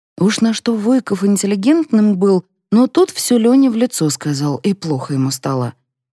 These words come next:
Сердце прихватило. Прямо в кабинете директора упал. Увезли его в больницу.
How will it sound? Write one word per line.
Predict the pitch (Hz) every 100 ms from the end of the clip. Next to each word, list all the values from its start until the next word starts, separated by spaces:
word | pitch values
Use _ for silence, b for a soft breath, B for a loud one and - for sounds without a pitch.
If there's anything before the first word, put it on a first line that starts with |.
| _ _ _
Сердце | - 311 214 -
прихватило. | 151 139 156 156 160 135 131 - _ _ _
Прямо | - 185 202
в | 190
кабинете | 214 214 214 202 208
директора | 190 254 233 - 180
упал. | 202 196 180 139 127 _ _ -
Увезли | 226 254 233 330
его | 254 220
в | 190
больницу. | 180 160 156 143 - 147